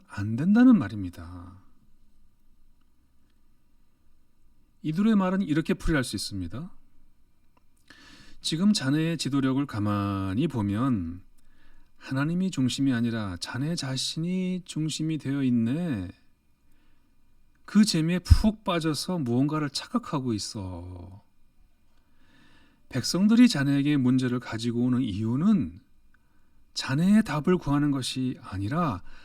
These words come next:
하나님의 답을 듣기를 원하는 것일세.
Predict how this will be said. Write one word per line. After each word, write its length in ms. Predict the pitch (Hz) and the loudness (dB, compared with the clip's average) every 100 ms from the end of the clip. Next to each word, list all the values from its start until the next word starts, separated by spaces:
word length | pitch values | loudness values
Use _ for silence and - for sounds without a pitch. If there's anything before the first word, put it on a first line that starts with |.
| - - | -16 -6
하나님의 600 | - 220 262 269 262 247 | 4 8 10 10 8 4
답을 340 | - 180 196 | 0 2 0
듣기를 380 | 190 165 185 180 | 0 -2 0 0
원하는 420 | 175 135 151 175 | 2 2 2 2
것일세. 840 | 143 127 139 120 147 151 110 90 | 0 -2 -2 -4 -2 -2 -2 -4